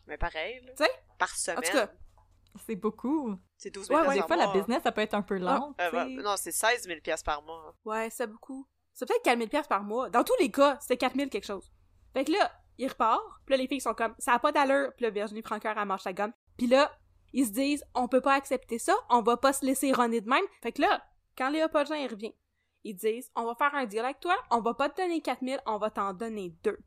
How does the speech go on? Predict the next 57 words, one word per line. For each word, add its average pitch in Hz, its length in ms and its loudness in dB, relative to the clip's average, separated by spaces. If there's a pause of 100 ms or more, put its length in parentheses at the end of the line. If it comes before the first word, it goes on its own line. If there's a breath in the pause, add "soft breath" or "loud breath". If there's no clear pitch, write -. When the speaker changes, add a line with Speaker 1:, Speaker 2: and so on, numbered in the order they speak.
(240)
Speaker 2:
Puis 233 100 -10
il 214 60 -2
est 202 60 -4
comme, « 196 300 -2 (160)
Non, 175 360 -6 (600)
c'est - 140 -20
pas 185 80 -6
ça 196 140 -6
que 185 60 -12
je 185 100 -16
vous 190 60 -12
ai 202 40 -8
demandé. 185 480 -8 (260)
Puis 226 120 2
en 220 80 4
passant, 226 400 0 (300 soft breath)
je 233 100 -4
suis 277 180 -2
le 254 80 4
king 311 300 2
de 208 60 -8
la 214 120 4
gang 233 220 0
de 196 80 -2
rue 233 260 -2
très 208 200 -6
sérieuse 294 520 0
et 262 120 2
j'ai 302 120 4
un 226 220 4
gun 262 440 2
sur 202 200 -4
moi. » 220 280 -2
Et 196 120 -2
là, 320 260 4
là, 220 280 2 (300 loud breath)
il 240 140 0
prend 277 360 0 (420 soft breath)
une 349 240 6
des 240 160 -2
filles 311 360 2
au 220 160 0
cou. 359 400 4 (120)
Oh 294 120 -2
my 269 180 -2
God ! 370 320 4 (420 loud breath)
Fait 277 80 6
que 320 80 2
là, 415 80 10
il 381 60 8
y 277 40 4
en 262 160 2
a 320 100 4
une 392 220 4 (160)
autre - 180 -6 (260 soft breath)
qui 262 180 -8
capote, 403 580 0